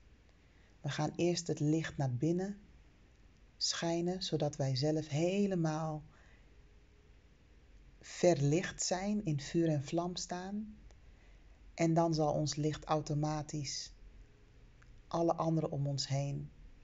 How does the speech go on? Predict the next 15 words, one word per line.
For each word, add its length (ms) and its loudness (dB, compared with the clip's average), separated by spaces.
bevrijden. 760 -4
Ik 180 -6
parafraseer 840 0
Marianne 400 2
Williamson 640 2
in 100 2
haar 120 0
toespraak. 720 -6
Die 140 -8
toespraak 440 0
werd 160 0
uiteindelijk 500 -2
gebruikt 560 -2
door 100 -4
president 800 -4